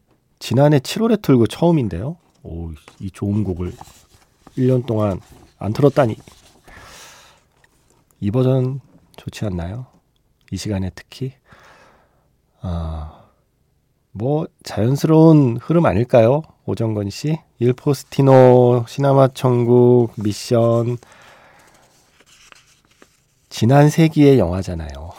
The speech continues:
<laughs> 이제 이십일 세기가 벌써 이십 년이 넘었어요. 세기가 바뀐 지가 이십 년이 이미 넘었습니다. 그래서 오래전 영화인 거죠.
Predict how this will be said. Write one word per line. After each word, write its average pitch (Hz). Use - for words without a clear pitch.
<laughs> -
이제 104
이십일 135
세기가 123
벌써 107
이십 131
년이 127
넘었어요. 107
세기가 127
바뀐 147
지가 135
이십 104
년이 113
이미 92
넘었습니다. 78
그래서 113
오래전 117
영화인 90
거죠. 82